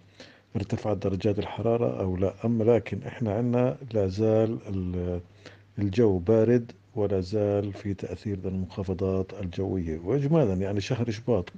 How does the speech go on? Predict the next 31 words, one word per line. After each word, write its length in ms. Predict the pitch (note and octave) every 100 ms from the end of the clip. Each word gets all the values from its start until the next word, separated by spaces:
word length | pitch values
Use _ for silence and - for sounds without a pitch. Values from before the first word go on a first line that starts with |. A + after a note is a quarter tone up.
| -
جميعه، 540 | A#2 A#2 C#3 B2 D3 D3 - - - - - - - - _ _ -
آه، 240 | G#2+ G#2+
زي 220 | G2+ C3
ما 120 | C3+ B2+
بقول 320 | A2 C#3+ C3
المثل: 420 | A#2 B2+ C3+ C3
"شهر 300 | - B2 A2
شباط 540 | G#2+ - A2+ A2 A2
ما 140 | A2 G#2+
في 180 | - G2
عليه 300 | G2 G2+ F#2+
رباط". 460 | F#2 G#2+ F2 - _ - - - - - - C#3
يعني 280 | C3 A2+
شهر 320 | G2 C3+ A#2+ A#2+
شباط 420 | - B2 G2+ -
بكون 380 | G2+ - A#2 G2+
الصبح، 680 | - - A2+ F#2 - - - - _ _ -
آه، 960 | A2 G#2 G2+ G2 G2+ G2+ G2 G2+ G2 F#2
شيء 560 | - B2 C3 C3+ D3
والظهر 420 | C#3 F#2+ A2 G#2
شيء 380 | F#2 - B2+ C3+
والمغرب 540 | C3+ A2 G#2 G#2 G2+ -
شيء. 220 | - -
يعني 240 | F2+ G2+ A#2
أعطيك 360 | A#2+ D#3 D3+
مثال، 300 | D3 F#2+ F2
اليوم 420 | F#2+ A2+ C#3+ C#3
كانت 340 | B2+ C3 B2 C#3
عندنا 160 | C#3
درجات 420 | B2+ B2 A#2 B2 A#2
الحرارة 560 | G#2 B2 B2 B2 B2+